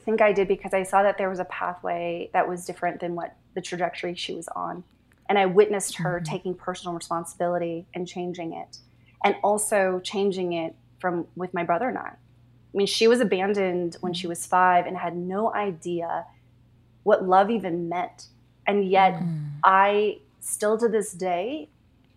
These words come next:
Speaker 1: well, except for my boyfriend now, um, but it's been one year with him. But with my mom, my whole life, I felt unconditional love. And she had no model of that.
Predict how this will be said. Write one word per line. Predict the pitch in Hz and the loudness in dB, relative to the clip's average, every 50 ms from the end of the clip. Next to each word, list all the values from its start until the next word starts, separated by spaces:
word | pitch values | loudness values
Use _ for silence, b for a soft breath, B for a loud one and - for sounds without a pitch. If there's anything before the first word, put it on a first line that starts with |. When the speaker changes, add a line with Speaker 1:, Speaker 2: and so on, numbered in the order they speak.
| _ _ _ _ _ _ _ _ | _ _ _ _ _ _ _ _
Speaker 1:
well, | - 190 175 165 | -6 -4 -4 -4
except | 165 - - 170 - - | -6 -8 -12 -12 -12 -10
for | 180 | -10
my | 170 180 175 | -10 -10 -8
boyfriend | 175 180 180 175 - - 170 170 | -8 -8 -10 -8 -8 -10 -8 -8
now, | 170 175 - 170 170 165 - B B B B B B B B B | -6 -6 -6 -8 -8 -10 -12 B B B B B B B B B
um, | 180 180 170 170 | 0 0 0 2
but | 175 180 175 - | 0 -2 -2 -2
it's | 180 - - | -8 -10 -6
been | - 185 180 | -6 -4 -2
one | 175 175 175 175 170 | 0 0 -2 -2 -2
year | 170 165 165 165 156 | -4 -4 -6 -6 -8
with | 165 170 - | -8 -10 -12
him. | - 180 165 160 165 | -10 -8 -6 -6 -4
But | 160 175 170 - | -4 -4 -4 -4
with | 180 175 | -6 -4
my | 185 180 175 | -2 -2 0
mom, | 175 180 185 185 175 170 | 2 2 2 2 2 0
my | 165 170 - _ - | -4 -8 -10 _ -4
whole | 180 175 170 | -4 -2 0
life, | 175 175 180 185 185 185 _ _ _ _ _ _ _ _ - | 0 -2 -2 -2 -6 -10 _ _ _ _ _ _ _ _ 0
I | 175 180 | 0 0
felt | - - - - 185 175 165 - - | 0 -4 -4 -2 0 0 -2 -2 -6
unconditional | - 165 165 165 - 170 160 - - - - - 67 - | -6 -6 -8 -8 -8 -10 -10 -10 -10 -12 -12 -12 -10 -8
love. | - - - - - - _ _ _ _ _ _ _ _ _ _ - | -8 -8 -8 -10 -18 -20 _ _ _ _ _ _ _ _ _ _ -8
And | 196 185 | -6 -6
she | 180 - - 196 | -6 -6 -6 -6
had | 185 - 190 185 175 | -4 -2 -2 -2 -2
no | 190 185 185 190 | -2 -2 0 0
model | 190 185 175 175 170 165 151 104 | 0 0 0 0 0 -2 -2 -6
of | 104 - - | -6 -6 -8
that. | - - - | -10 -10 -10